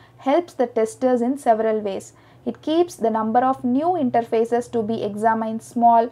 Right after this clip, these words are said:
so test can focus on these interfaces only. Experienced testers know that many defects occur at module interfaces. நம்ம இன்டர்ஃபேஸோடைய மாடியூல் இருக்கும்ல, அந்த இடத்த நம்ம கம்பைன் பண்ணும்போது நிறையா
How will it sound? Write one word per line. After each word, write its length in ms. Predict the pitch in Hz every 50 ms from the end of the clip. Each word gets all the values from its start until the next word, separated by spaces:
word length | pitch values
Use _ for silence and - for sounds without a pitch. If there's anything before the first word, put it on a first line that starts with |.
| - - - - -
so 200 | - - 226 220
test 420 | 220 - 269 320 311 - - -
can 220 | - 240 226 226 226
focus 460 | - - 233 240 233 - 240 240 240
on 260 | 226 220 220 220 220
these 200 | 220 254 262 269
interfaces 640 | 262 226 220 220 220 220 - 208 214 214 220 220 220
only. 360 | 214 208 208 214 202 196 208 196 - _ _ _ _ _ _ -
Experienced 800 | 233 226 - - - - 285 302 302 294 302 320 311 311 311 285 -
testers 440 | 247 226 226 226 - 247 233 233 226 226 220 220
know 140 | 220 214 220 233 - 220 208
that 180 | 214 214 214 - - 226 220
many 220 | 220 240 269 330 359 302
defects 340 | 269 254 - 254 240 240 - - - -
occur 320 | - - - 233 226 226 226 - 226
at 80 | 247 - - 262 240 226
module 380 | 226 226 233 220 247 254 254 254 240 220
interfaces. 680 | 214 - 214 208 - 202 202 208 - - 208 208 202 - - - - - _ _ _ - 247
நம்ம 180 | 233 233 240 233 233 233 233 254
இன்டர்ஃபேஸோடைய 680 | 269 277 320 311 311 - 294 285 269 262 247 233 233 233 226 226
மாடியூல் 400 | 226 233 247 240 262 254 233 - - _ _ - -
இருக்கும்ல, 380 | 220 226 226 233 226 226 233 226 220 - 220
அந்த 140 | 226 233 233 233
இடத்த 240 | 233 269 277 - 339 311
நம்ம 100 | 277 247 - 233
கம்பைன் 360 | 226 226 233 277 302 330 330 302 -
பண்ணும்போது 500 | 233 220 226 220 214 214 208 208 226 226 277 - - - _ _ - 240 240
நிறையா 260 | 247 269 294 320